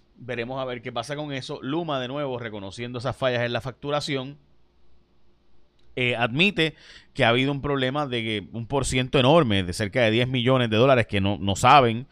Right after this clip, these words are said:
Este, <laughs> ay, Dios santo. Eh, aparenta haber, aparenta haber miles y miles de personas que Luma no le ha enviado la factura, a pesar de que están yendo hasta la comercial para pedir que les envíen la factura, así como usted lo escucha. Consideran de nuevo desarrollar las granjas de viento en el mar.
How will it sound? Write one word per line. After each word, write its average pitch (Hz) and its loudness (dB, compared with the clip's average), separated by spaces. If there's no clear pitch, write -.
Este, 98 -4
<laughs> - -18
ay, 92 -2
Dios 85 -4
santo. 90 -4
Eh, 104 0
aparenta 107 0
haber, 143 -4
aparenta 107 -2
haber 139 2
miles 156 2
y 139 2
miles 143 -2
de 139 -2
personas 135 -2
que 110 -2
Luma 117 -2
no 110 -4
le 117 0
ha 117 0
enviado 120 4
la 127 6
factura, 139 4
a 117 2
pesar 101 0
de 113 0
que 117 0
están 117 -2
yendo 123 0
hasta 117 2
la 98 2
comercial 107 -2
para 127 0
pedir 107 -2
que 143 -6
les 110 -4
envíen 110 -8
la 110 -6
factura, 101 -10
así 110 -2
como 123 -6
usted 120 -4
lo 117 0
escucha. 95 -8
Consideran 143 -2
de 156 -2
nuevo 156 -4
desarrollar 131 -2
las 120 -2
granjas 135 -6
de 127 -4
viento 143 -6
en 127 -8
el 147 -6
mar. 127 -2